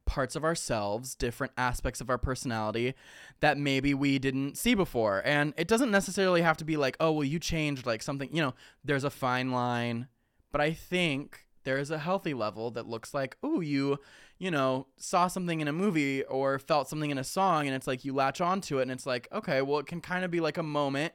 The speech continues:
an era, like I said," and sometimes it's okay to have eras. Like, it's totally fine.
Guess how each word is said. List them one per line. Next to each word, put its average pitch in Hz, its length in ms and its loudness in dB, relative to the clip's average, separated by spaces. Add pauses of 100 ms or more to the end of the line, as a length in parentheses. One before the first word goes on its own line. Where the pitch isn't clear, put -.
an 175 180 -2
era, 139 520 4 (280)
like 131 180 -2
I 156 120 4
said," 110 380 -2
and 117 140 -4
sometimes 196 460 -2
it's 196 120 -4
okay 208 220 -2
to 202 80 -2
have 135 140 0
eras. - 400 -8
Like, 156 240 0 (760)
it's 175 180 -2
totally 226 420 8
fine. 143 500 6